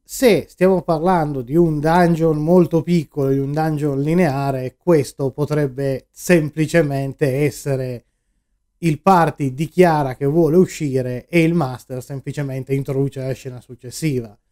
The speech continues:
Ma se stiamo parlando di un dungeon complesso, non lineare, o magari un vero e proprio mega dungeon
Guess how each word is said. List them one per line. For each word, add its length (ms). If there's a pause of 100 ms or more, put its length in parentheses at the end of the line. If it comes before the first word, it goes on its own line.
(440)
Ma 240
se 140
stiamo 300
parlando 480
di 40
un 80
dungeon 440
complesso, 800
non 240
lineare, 640
o 60
magari 280
un 260
vero 380
e 80
proprio 400
mega 260
dungeon 800